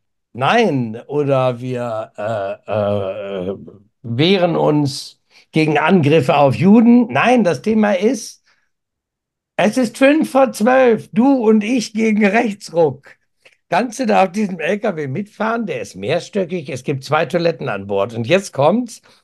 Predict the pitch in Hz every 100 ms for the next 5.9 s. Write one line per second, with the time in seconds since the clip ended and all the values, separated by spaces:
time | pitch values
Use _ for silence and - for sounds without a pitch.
0 | _ - 131 127 127 165 233 220 - 233
1 | - 208 165 165 - 175 143 147 139 123
2 | 123 131 - 123 120 123 - - - -
3 | 120 117 113 107 117 170 240 123 120 202
4 | 247 - 196 254 277 233 185 - 147 180
5 | 156 139 135 127 120 127 139 135 143